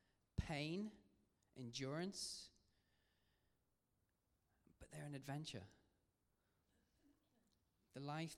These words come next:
they led bears witness to lives where they accepted the invitation from Jesus.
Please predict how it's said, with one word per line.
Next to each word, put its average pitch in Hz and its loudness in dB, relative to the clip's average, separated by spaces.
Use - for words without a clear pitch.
they 139 4
led 127 0
bears 123 -2
witness 127 -4
to - -8
lives 127 -2
where 120 -2
they 120 0
accepted - -2
the 123 0
invitation 117 -4
from 110 -6
Jesus. 113 -8